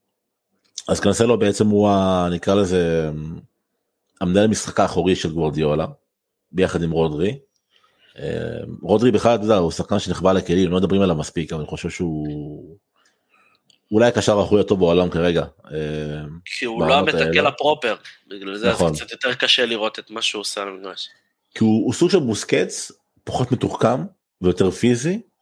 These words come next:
Speaker 1: אבל מבחינת ניהול המשחק שלו, הוא, הוא משפיע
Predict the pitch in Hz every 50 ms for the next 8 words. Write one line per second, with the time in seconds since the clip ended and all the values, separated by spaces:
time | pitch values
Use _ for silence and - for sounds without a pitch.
0 | _ _ _ _ _ _ _ _ _ - 87 85 90 90 90 90 92 92 92 90
1 | 92 90 - - - 120 123 - 107 113 117 123 110 95 92 - - - 123 123
2 | - - 143 147 156 151 - 101 101 98 92 90 90 90 90 90 87 - - 98
3 | 87 87 - - - 123 123 120 117 113 110